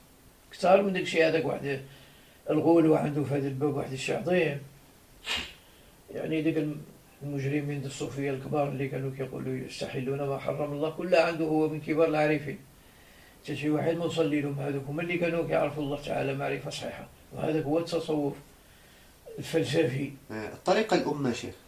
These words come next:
Speaker 2: د-، د-، الشاذلية.
Speaker 1: آه.
Speaker 2: فيها هاد القضية د وحدة الوجود؟
Speaker 1: آه، فيها.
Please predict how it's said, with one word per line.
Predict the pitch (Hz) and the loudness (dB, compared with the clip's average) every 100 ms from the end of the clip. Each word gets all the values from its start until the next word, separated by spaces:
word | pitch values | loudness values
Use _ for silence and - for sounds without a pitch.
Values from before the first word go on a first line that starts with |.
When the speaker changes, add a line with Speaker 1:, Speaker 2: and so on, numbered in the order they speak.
| - | -12
Speaker 2:
د-، | 101 90 90 | -12 -8 -8
د-، | 80 - - - - - | -6 -8 -14 -16 -20 -8
الشاذلية. | - 139 120 107 101 95 - - - - | -2 2 2 2 -2 -6 -12 -20 -14 -8
Speaker 1:
آه. | 143 131 - | -6 -8 -12
Speaker 2:
فيها | - 151 156 | -6 -4 -2
هاد | 160 | -6
القضية | - 147 160 | -6 -4 -4
د | 160 | -4
وحدة | 156 - 151 | -10 -12 -10
الوجود؟ | 156 | -6
Speaker 1:
آه، | - - - - | -4 -6 -14 -16
فيها. | - 131 175 | -12 -10 -10